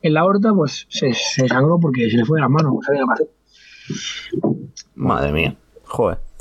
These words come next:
Speaker 1: Pero bueno, eso es lo que hay que, lo peor que hay en allí es eso, es el miedo más, eso, que, que allí la sanidad es muy mala, entonces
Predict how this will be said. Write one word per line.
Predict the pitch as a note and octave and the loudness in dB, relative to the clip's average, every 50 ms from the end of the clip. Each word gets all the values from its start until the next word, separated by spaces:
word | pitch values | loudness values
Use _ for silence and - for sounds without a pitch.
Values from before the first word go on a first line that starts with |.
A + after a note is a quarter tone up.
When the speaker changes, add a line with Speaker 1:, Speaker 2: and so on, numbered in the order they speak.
| - - - - | -18 -14 -8 -2
Speaker 1:
Pero | C#3+ D3+ D3 D3+ | 0 2 2 2
bueno, | E3 D3+ B2+ A#2+ - - - - | 2 2 0 -2 -4 -6 -4 -2
eso | C3+ F3 F3+ F#3 F#3 | 0 2 4 4 4
es | F3+ F3+ F3 E3+ | 4 4 4 4
lo | F3 D#3+ | 2 2
que | E3 E3 | 2 2
hay | D3+ | 2
que, | D#3 D3 C#3 C#3 B2+ C3+ D3+ D3 C#3+ | 2 0 0 0 0 0 0 0 0
lo | E3 E3 D#3+ | 2 2 4
peor | F3+ G3 G#3+ G3+ | 4 4 4 4
que | G#3 G#3+ | 4 4
hay | G#3+ A3+ F#3+ | 4 4 4
en | F3 E3+ E3 | 4 4 4
allí | E3 E3+ F#3+ G3 | 4 4 4 4
es | D#3 C3+ | 2 2
eso, | C3+ B2+ - - D#3 | 0 -2 -2 -2 -4
es | D3+ - _ _ - - | -4 -4 _ _ -6 -2
el | C3 | 2
miedo | C#3 D#3+ F3 F3+ F#3 F#3 | 2 4 4 4 4 4
más, | F#3+ F#3+ G3 G3 E3 | 4 4 4 4 4
eso, | F3 F#3 G3 C#3+ | 4 2 2 0
que, | B2+ C3 C3 C3 - - - - - | 0 -2 -2 -4 -8 -18 -20 -12 -4
que | - B2 | 0 2
allí | C3+ D3 | 2 4
la | D#3 D3 | 4 4
sanidad | B2+ C#3+ C#3+ C#3+ D3 D3+ D3+ | 4 4 4 4 4 4 4
es | D3+ | 4
muy | D3 D3 | 4 4
mala, | D3+ E3 F3 F3 F3+ F#3+ G3 - - - - - - - - - _ _ - | 4 4 4 4 2 2 0 -4 -10 -14 -14 -16 -16 -16 -18 -20 _ _ -2
entonces | - B2+ B2+ C#3+ C#3 C#3 C3+ C#3+ D#3 D#3 D#3 D#3 D3+ D3 C#3+ C#3 C3+ C3 B2+ B2 B2 A#2 | 0 0 2 2 2 0 0 2 2 2 4 4 4 4 4 4 4 4 4 4 2 2